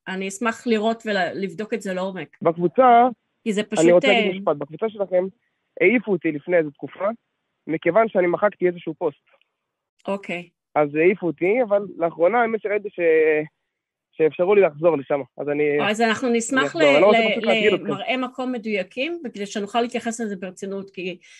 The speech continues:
Speaker 1: לשמוע חצי משפט פה, חצי משפט שם, לא מאפשר לנו לבדוק את זה לעומק.
Speaker 2: אז בסדר, אני אשלח לכם את הכל. אם אני, אם
Speaker 1: בסדר.
Speaker 2: יורשה לי רק להמשיך עם עוד איזושהי נבואה אחת.
Speaker 1: זו, אז זה לא הייתה
Speaker 2: שמדברת על
Speaker 1: נבואה. אני
Speaker 2: תאריך
Speaker 1: רוצה רק
Speaker 2: מדויק
Speaker 1: לציין
Speaker 2: מדויק.
Speaker 1: לפני שאתה אומר עם עוד איזה נבואה, זו לא הייתה נבואה.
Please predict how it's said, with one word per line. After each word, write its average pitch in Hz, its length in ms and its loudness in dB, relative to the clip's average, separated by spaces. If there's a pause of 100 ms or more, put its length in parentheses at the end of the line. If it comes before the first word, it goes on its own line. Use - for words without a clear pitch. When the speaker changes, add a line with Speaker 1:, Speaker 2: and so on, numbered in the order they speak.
(260)
Speaker 1:
לשמוע 240 380 -2
חצי 233 280 -6
משפט 233 420 -2
פה, 226 120 -6
חצי 220 260 -12
משפט 220 400 -8
שם, 214 220 -2
לא 220 120 0
מאפשר 262 280 -6
לנו 233 240 -4
לבדוק 180 360 -8
את 196 60 -8
זה 190 120 -6
לעומק. 170 360 -8 (1300)
Speaker 2:
אז 147 180 -4
בסדר, 165 260 -2
אני 156 100 -2
אשלח 196 180 -6
לכם 175 180 -8
את 151 80 -6
הכל. 185 260 -4 (540)
אם 214 120 -2
אני, 208 80 0
אם 190 60 -2
Speaker 1:
בסדר. 233 120 -2
Speaker 2:
יורשה 208 160 -2
לי 220 80 0
רק 220 140 -6
להמשיך 208 380 -4
עם 190 80 -4
עוד 190 140 -4
איזושהי 185 320 -4
נבואה 160 300 2
אחת. 233 200 2 (2000)
Speaker 1:
זו, 208 220 -2
אז 240 180 2
זה 247 100 2
לא 269 120 2
הייתה 320 160 2
Speaker 2:
שמדברת 311 140 4
על 196 80 4
Speaker 1:
נבואה. 202 140 4
אני - 100 0
Speaker 2:
תאריך 160 200 4
Speaker 1:
רוצה 180 180 -2
רק 254 60 4
Speaker 2:
מדויק 262 200 0
Speaker 1:
לציין - 160 0
Speaker 2:
מדויק. - 140 4
Speaker 1:
לפני 247 140 -8
שאתה 254 120 -8
אומר 226 200 -2
עם 214 160 -4
עוד 226 180 -4
איזה 226 160 -6
נבואה, 214 380 -6
זו 214 220 -6
לא 247 180 -4
הייתה 202 240 -8
נבואה. 175 380 -16